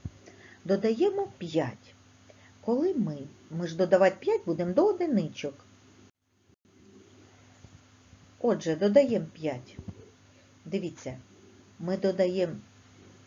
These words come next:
шість плюс п'ять виходить одинадцять. І у нас з'являється ще один десяток. Отже, у нас уже не чотири десятки, а п'ять десятків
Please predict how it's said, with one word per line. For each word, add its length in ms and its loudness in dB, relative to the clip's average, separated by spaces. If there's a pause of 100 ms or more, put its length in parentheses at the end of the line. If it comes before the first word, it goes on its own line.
(300)
шість 480 -6
плюс 320 0
п'ять 380 -4 (160)
виходить 500 0
одинадцять. 880 -2 (800)
І 120 0
у 140 4
нас 480 -2
з'являється 880 2
ще 640 -2 (140)
один 600 2 (100)
десяток. 1000 -2 (1400)
Отже, 580 2
у 100 0
нас 280 2
уже 200 2
не 320 4
чотири 580 4
десятки, 760 -4 (180)
а 140 0
п'ять 520 2
десятків 720 0